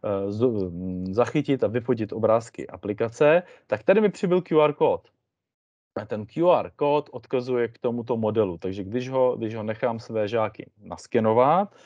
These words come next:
pomocí jejich mobilních zařízení, tak oni jej můžou zobrazit. Nezávisle na nějakém, eh, připojení, eh, pardon, nezávisle na, na jejich účtu.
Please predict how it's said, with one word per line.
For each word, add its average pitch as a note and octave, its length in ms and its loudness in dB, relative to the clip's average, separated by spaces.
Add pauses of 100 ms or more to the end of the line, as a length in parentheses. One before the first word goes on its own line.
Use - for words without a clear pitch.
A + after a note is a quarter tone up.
(420)
pomocí A#2 340 -4
jejich A2 160 0
mobilních A2 460 -2
zařízení, D3 760 0 (280)
tak C#3+ 220 2 (100)
oni B2 460 -4
jej A2 240 0
můžou A2+ 400 -4
zobrazit. G#2+ 480 0 (520)
Nezávisle A#2 580 0
na A2 100 -4
nějakém, G#2+ 560 -6
eh, G2 420 -6
připojení, G2 880 -6
eh, F#2+ 300 -10
pardon, F#2+ 320 -2 (140)
nezávisle G#2 560 -4
na, F#2+ 460 -6
na F#2+ 160 -8
jejich F#2+ 200 -8
účtu. - 420 -14